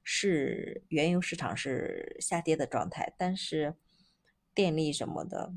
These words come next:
因为电力很多地方国家，很多国家都已经缺了，所以斯里兰卡那边更不用说了，这个话题就暂时先不聊了，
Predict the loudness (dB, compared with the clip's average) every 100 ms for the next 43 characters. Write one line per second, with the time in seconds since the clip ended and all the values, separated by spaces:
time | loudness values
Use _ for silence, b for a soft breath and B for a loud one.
0 | -12 _ -2 0 2 2 2 0 0 -2
1 | -2 -2 -2 -2 0 0 0 -6 _ -6
2 | 0 2 4 8 6 6 2 2 0 0
3 | 0 0 0 0 -2 -2 -2 0 0 -2
4 | -4 -2 -2 -2 -2 -2 -2 -2 -4 -6
5 | -6 -6 -8 -8 -6 -4 -4 -2 -4 -4
6 | -4 -4 -4 -8 -6 -4 -2 -2 -2 -2
7 | -2